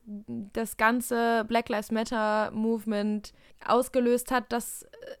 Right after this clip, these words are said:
Dinge oder Straßen zum Beispiel in Städten anders heißen, dass Apotheken ihre Namen ändern müssen, dass ein, äh, Produkt wie Uncle Ben's nicht mehr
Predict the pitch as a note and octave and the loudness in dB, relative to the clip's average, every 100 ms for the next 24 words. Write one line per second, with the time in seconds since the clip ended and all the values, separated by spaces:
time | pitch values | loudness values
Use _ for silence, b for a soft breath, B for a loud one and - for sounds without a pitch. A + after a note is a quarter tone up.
0 | - G#3+ G3 B3 C#4 C4 C4 A#3 A#3 - | -14 -8 0 2 4 4 4 2 0 -2
1 | - A#3+ C4+ C#4 B3+ B3+ A#3 G#3+ A3 - | 6 10 10 6 -2 2 2 2 2 0
2 | A#3 A3+ A#3 - C4+ - G#3 G3 - A3+ | 0 0 -2 -2 -2 -2 -2 0 0 2
3 | A3+ A#3+ C4 C4 C4+ - G3 F#3 G3 - | 2 2 2 2 0 -4 -4 -4 -4 -2
4 | A3+ A#3+ D4 C#4+ A#3 A#3+ A3+ B3 B3+ B3+ | -2 -2 -4 -6 -6 -4 -2 2 2 2
5 | A3+ A3 G3+ G3 F#3+ - F3+ F3 B B | 0 0 0 -2 -6 -6 -10 -10 B B
6 | B - A3 A3 - - A3+ A#3 A#3 A#3 | B -2 2 2 0 0 2 4 4 2
7 | A3+ - _ - - - B2 - B3 A#3+ | 0 -6 _ -18 -16 -16 -10 2 4 4
8 | C4+ - B3+ - B3 B3 C4 C4+ C#4+ A#3 | 2 -2 2 6 6 4 2 4 4 4
9 | G3+ - G#3+ A3 - A3 A3 | 0 -2 0 -2 -2 -2 0